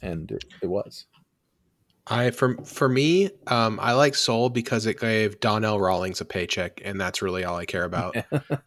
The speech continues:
Speaker 2: Uh, Donnell Rawlings is the goat, and he got a paycheck from Soul, so that's the movie of the year twenty, movie of the century, really, twenty, two thousand to two thousand one hundred.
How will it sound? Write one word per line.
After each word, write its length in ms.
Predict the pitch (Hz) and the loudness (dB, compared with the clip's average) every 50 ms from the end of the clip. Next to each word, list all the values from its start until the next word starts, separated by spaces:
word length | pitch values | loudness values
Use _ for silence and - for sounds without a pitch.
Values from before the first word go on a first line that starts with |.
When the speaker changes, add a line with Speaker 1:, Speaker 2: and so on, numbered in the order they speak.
| - - | -4 -2
Speaker 2:
Uh, 220 | 104 104 101 98 98 98 - - - | 0 0 2 2 0 -2 -2 -2 0
Donnell 240 | 110 110 110 110 107 | 0 2 2 2 2
Rawlings 400 | 104 101 98 98 101 101 95 - | 2 2 2 2 0 -2 -4 -4
is 120 | 101 92 - | -6 -8 -6
the 100 | - 92 | -6 -4
goat, 320 | 95 117 120 127 131 - - - | 0 2 4 4 4 4 0 -4
and 300 | - 110 107 101 101 95 | -4 -2 -2 -2 -2 -2
he 80 | 104 101 | -4 -2
got 140 | 101 98 98 | -2 -2 -2
a 40 | 92 | -2
paycheck 440 | - - 95 92 - 98 95 - - | -2 -4 -2 -2 -2 -2 -4 -6 -8
from 160 | - 95 92 | -12 -12 -8
Soul, 300 | - - 101 95 95 90 | -6 -4 -4 -4 -4 -4
so 160 | - - 95 | -4 -4 -4
that's 260 | 92 92 87 - - _ - | -6 -6 -8 -8 -12 _ -10
the 80 | 101 | -10
movie 260 | 95 92 90 87 90 90 | -8 -6 -6 -6 -6 -8
of 80 | 87 87 | -8 -8
the 60 | 92 87 | -8 -8
year 120 | 85 85 | -8 -8
twenty, 420 | - - 92 87 87 87 90 - _ - | -8 -8 -10 -10 -10 -10 -12 -10 _ 4
movie 200 | 131 147 156 143 | 6 6 8 8
of 60 | 123 | 6
the 40 | 101 | 4
century, 640 | - - - 85 85 85 - - 80 80 87 - _ - | 2 0 -2 -2 -4 -4 -4 -4 -6 -6 -8 -10 _ -12
really, 260 | 92 90 90 87 90 | -10 -8 -8 -8 -8
twenty, 300 | - - 98 90 90 90 | -10 -10 -10 -8 -8 -10
two 180 | - - - | -12 -12 -10
thousand 320 | - 95 90 90 85 98 87 - | -6 -6 -4 -6 -6 -8 -12 -16
to 60 | - | -16
two 140 | - - - | -16 -16 -14
thousand 400 | 90 87 85 95 95 92 90 90 _ - | -12 -12 -12 -12 -14 -16 -18 -20 _ -14
one 140 | 90 87 | -14 -12
hundred. 360 | 87 90 87 90 92 90 - | -12 -12 -12 -12 -14 -14 -16